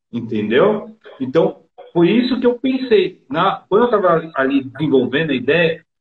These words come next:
eu bati em duas coisas. Eu não quero fazer curso, não queria fazer curso de jeito nenhum. Eu não queria aluno, porque eu acho chato pra cacete ter aluno. Por quê? Porque aluno, aluno, ele quer aprender.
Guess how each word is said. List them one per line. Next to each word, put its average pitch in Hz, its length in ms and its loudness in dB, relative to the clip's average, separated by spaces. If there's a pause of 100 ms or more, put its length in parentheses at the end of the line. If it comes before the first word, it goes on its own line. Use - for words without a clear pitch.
eu 127 80 -10
bati 170 280 -2
em 196 80 2
duas 247 300 0
coisas. 107 340 0
Eu 139 120 -2
não 170 100 -2
quero 175 260 -4
fazer 151 200 -8
curso, 156 520 -8 (300)
não 143 240 -2
queria 175 400 -4
fazer 165 200 -8
curso 165 260 -4
de 127 100 -18
jeito 160 220 -6
nenhum. 170 240 -2 (840)
Eu 160 80 2
não 214 140 4
queria 196 300 2
aluno, 202 560 0 (340)
porque 160 180 -4
eu 165 60 0
acho 160 300 -2
chato 180 500 -2
pra 196 140 -2
cacete 165 680 -6
ter 170 80 -2
aluno. 127 460 -2
Por 165 240 -4
quê? 131 280 0 (380)
Porque 165 340 0
aluno, 175 760 2 (280)
aluno, 170 540 2
ele 170 220 -2
quer 185 160 0
aprender. 151 680 0